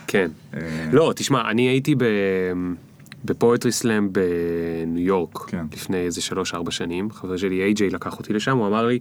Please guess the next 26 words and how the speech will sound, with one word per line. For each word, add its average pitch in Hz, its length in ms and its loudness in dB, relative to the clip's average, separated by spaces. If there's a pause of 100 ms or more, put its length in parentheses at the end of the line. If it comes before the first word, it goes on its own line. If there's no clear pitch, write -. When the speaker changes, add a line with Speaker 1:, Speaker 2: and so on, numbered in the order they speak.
(760)
Speaker 1:
"It's - 200 -6
the 117 60 -2
best 123 360 2
poetry 110 420 2
slam 107 300 2
in 98 140 0
New 101 100 4
York, 110 460 2
you 104 60 -2
gotta 120 40 2
Speaker 2:
אה. 120 440 2
Speaker 1:
come, 107 100 2
בלה, 98 120 0
בלה, 92 100 0 (100)
בלה." 85 100 -2 (1300)
אז 104 120 -2
הלכתי 101 340 4
איתו. 90 360 -2 (760)
עכשיו, 90 480 -2 (960)
יש 135 120 2
לי 147 60 2
שני 139 160 2
דברים 110 260 2
להגיד. 80 240 -6 (200)
Speaker 2:
כן. - 100 -6
Speaker 1:
אחד, 160 320 2